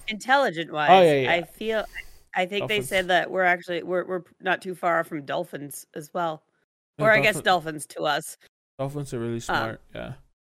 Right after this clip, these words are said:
Speaker 2: It's crazy 'cause that's,
Speaker 1: so
Speaker 2: that's only, that's only been, like, a,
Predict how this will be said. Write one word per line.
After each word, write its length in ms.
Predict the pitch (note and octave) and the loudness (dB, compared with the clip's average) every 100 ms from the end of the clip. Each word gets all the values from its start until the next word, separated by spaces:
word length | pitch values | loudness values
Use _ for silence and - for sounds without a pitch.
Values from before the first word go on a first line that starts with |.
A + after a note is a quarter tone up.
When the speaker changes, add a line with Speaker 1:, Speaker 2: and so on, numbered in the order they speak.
| _ - | _ -4
Speaker 2:
It's 120 | E3+ | 2
crazy 240 | - A#3+ B3 | 4 4 4
'cause 160 | - | 4
that's, 180 | G#3 G#3 | 6 8
Speaker 1:
so 160 | F#3 F3 | 8 8
Speaker 2:
that's 200 | G#3+ B3 | 6 4
only, 240 | B3 C4 | -2 -2
that's 200 | G#3+ G#3 A#3 | -2 -2 -2
only 180 | B3 | -4
been, 220 | G3+ G#3+ A3 | -2 0 0
like, 200 | G#3 F3+ | 0 0
a, 300 | D3 C3 | 0 0